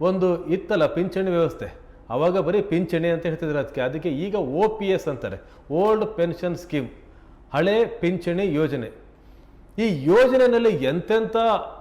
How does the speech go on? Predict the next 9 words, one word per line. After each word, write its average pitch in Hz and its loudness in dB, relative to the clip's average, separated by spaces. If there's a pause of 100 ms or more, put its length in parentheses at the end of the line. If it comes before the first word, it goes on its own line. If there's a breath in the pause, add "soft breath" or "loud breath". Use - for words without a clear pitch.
(140)
ಅವಕಾಶಗಳಿತ್ತು, 190 0
ಎಷ್ಟು 151 0
ವೈಭವವಾಗಿತ್ತು 175 2
ಅಂತಂದ್ರೆ, 143 -4 (460 loud breath)
ಈ 160 2
ಯೋಜನೆ 208 2
ಕೆಳಗೆ 185 0
ಸರ್ಕಾರಿ 190 0
ನೌಕರ 180 0